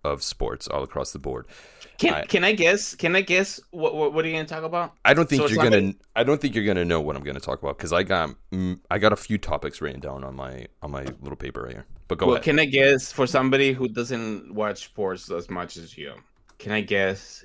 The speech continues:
Speaker 2: what, what, what
Speaker 1: Of
Speaker 2: are we
Speaker 1: course,
Speaker 2: talking about?
Speaker 1: of course.
Speaker 2: So, are we gonna talk about that has something to do with, uh, uh, uh, the N F L?
Speaker 1: Yes,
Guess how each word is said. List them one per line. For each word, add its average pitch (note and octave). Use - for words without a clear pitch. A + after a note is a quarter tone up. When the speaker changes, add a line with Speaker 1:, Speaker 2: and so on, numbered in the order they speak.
Speaker 2:
what, F2+
what, E2+
what F2
Speaker 1:
Of E2
Speaker 2:
are -
we -
Speaker 1:
course, -
Speaker 2:
talking -
about? -
Speaker 1:
of -
course. -
Speaker 2:
So, A2
are G#2
we A2
gonna A2+
talk A#2
about A2
that G#2+
has G#2+
something G#2+
to G#2
do G2
with, F#2+
uh, F2+
uh, E2
uh, D2+
the F2
N F#2
F F2+
L? G#2+
Speaker 1:
Yes, F2